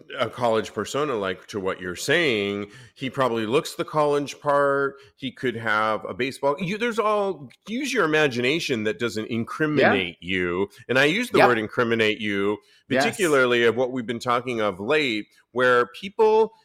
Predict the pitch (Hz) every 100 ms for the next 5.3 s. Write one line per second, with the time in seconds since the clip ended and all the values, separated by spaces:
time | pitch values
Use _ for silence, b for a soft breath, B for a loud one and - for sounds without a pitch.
0 | b _ 151 160 214 208 180 180 - 175
1 | 156 - 170 160 151 147 117 127 117 135
2 | 147 170 170 139 131 123 - - 113 110
3 | - 113 110 104 82 69 65 - - 151
4 | - - 120 107 98 - - 113 113 -
5 | 110 107 101